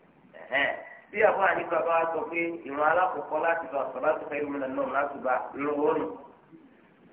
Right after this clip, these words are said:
Bí ìtọ́ pè lẹ́yìn ìgbà tí àlùfáàjà rẹ̀ fi yọ náà, àbí ìtàn àlùfáàjà rẹ̀ fi yọ? Ìtàn àlùfáàjà rẹ̀ fi yọ, sẹ́yìn ìgbà rẹ̀. Ẹ̀jẹ̀ ló ti ṣe jẹ́ ẹ̀dá. Ìrẹ́ ló ti jẹ́ pé kò tó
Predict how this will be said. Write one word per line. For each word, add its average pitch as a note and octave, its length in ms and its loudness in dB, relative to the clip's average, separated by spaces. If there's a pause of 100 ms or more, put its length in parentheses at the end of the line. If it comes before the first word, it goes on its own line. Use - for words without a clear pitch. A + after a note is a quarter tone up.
(340)
Bí G#3 140 -4
ìtọ́ G#3 260 10
pè G3 160 2
lẹ́yìn F3+ 160 4
ìgbà F3 120 4
tí F3 80 0
àlùfáàjà E3+ 360 2
rẹ̀ D3 160 2
fi D3 120 -4
yọ C#3+ 100 4
náà, C#3 120 4
àbí - 120 0
ìtàn C3 180 2
àlùfáàjà D3 320 2
rẹ̀ C3 180 -2
fi B2+ 120 -8
yọ? G#2 140 -8 (760)
Ìtàn D3+ 200 -6
àlùfáàjà B2+ 340 -4
rẹ̀ A2+ 160 -4
fi - 60 -14
yọ, B2 100 -4
sẹ́yìn C#3 340 -6
ìgbà - 280 -14
rẹ̀. G2 180 -16 (1160)
Ẹ̀jẹ̀ G2+ 200 -12
ló F#2+ 140 -14
ti - 120 -20
ṣe F2+ 180 -20
jẹ́ F#2+ 140 -10
ẹ̀dá. F#2+ 180 -12 (1400)
Ìrẹ́ C#3+ 200 -4
ló C3 120 -2
ti A#2 120 -10
jẹ́ B2+ 200 -4
pé C3 180 -6 (1900)
kò C3 60 -10 (200)
tó F#3+ 160 2